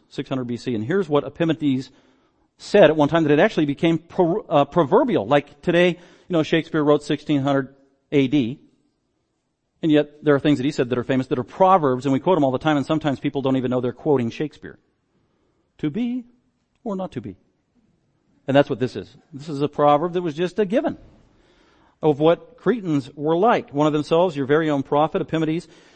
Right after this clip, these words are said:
said of the Cretans, 'Cretans are always liars, evil beasts,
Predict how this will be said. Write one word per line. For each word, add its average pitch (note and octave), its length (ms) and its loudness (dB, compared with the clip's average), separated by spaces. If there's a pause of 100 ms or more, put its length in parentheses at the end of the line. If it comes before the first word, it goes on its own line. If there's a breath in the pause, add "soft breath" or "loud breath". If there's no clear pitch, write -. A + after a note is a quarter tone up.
(120 soft breath)
said D3 260 2
of D3+ 260 0
the C#3+ 60 0
Cretans, F#3+ 600 -4 (220 soft breath)
'Cretans F#3+ 360 0
are D3 160 2
always D#3+ 480 4
liars, F3 840 4
evil D3 280 0
beasts, F3 580 -2